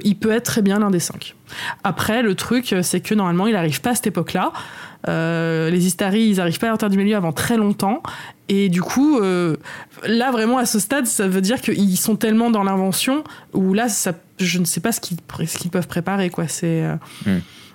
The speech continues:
Speaker 1: euh, là, ils inventent, pour le coup. Donc, euh, ils peuvent inventer ce qu'ils veulent à ce stade. Et
Speaker 2: Ok.
Speaker 1: ça m-,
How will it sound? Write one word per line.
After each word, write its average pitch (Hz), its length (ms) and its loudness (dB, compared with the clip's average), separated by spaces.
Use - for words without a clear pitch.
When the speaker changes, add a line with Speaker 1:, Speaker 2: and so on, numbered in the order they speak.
Speaker 1:
euh, 160 840 0
là, 175 280 0
ils 208 180 4
inventent, 208 340 0
pour 190 120 -2
le 185 100 2
coup. - 200 -4
Donc, 170 220 0
euh, 160 160 0
ils 214 80 0
peuvent 175 160 0
inventer 170 240 0
ce 180 80 -4
qu'ils 190 140 -2
veulent 151 160 -2
à - 60 -4
ce 165 120 -4
stade. - 200 -6
Et - 40 2
Speaker 2:
Ok. 240 80 2
Speaker 1:
ça 269 80 2
m-, 240 120 2